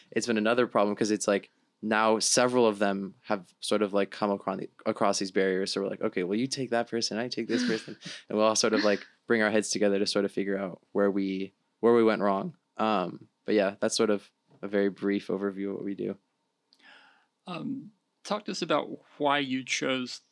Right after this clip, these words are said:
Speaker 3: this particular project. I know in your case, Ian, you, you had sort of committed, uh, a year ahead,
Speaker 1: Mm-hmm.
Speaker 3: but why, why did you wanna work with Professor Garza in the first place? And why did you ch-,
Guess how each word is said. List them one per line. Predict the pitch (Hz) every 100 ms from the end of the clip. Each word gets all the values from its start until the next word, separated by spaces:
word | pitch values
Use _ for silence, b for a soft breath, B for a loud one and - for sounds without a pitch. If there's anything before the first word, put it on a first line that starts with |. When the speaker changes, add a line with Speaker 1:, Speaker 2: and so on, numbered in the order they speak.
| _
Speaker 3:
this | - 120 131
particular | - 127 - 120 110
project. | 104 - 123 120 117 110 139
I |
know | 139 139 135
in | 131
your | 131 135
case, | - 135 123
Ian, | 135 123 120 120
you, | 120 123 117 127 127
you | 127 131 135
had | 135 131 131
sort | 160
of | 127
committed, | - 143 151 139 127 120 - - 120
uh, | 139 135 135 151
a |
year | 143 156 143
ahead, | 143 180 139 131
Speaker 1:
Mm-hmm. | 131
Speaker 3:
but | 127 151 127 98 -
why, | 160 156 170 160 151 B B B B _
why | 165 160
did | 165 147
you | 151
wanna | 135
work | 131 131 139
with | 131
Professor | 139 135 123 127
Garza | 120 123 127
in | 127
the | 123
first | 127 123
place? | - 127 123 -
And | 127 123
why | 131
did | 135 131
you | 135
ch-, | 120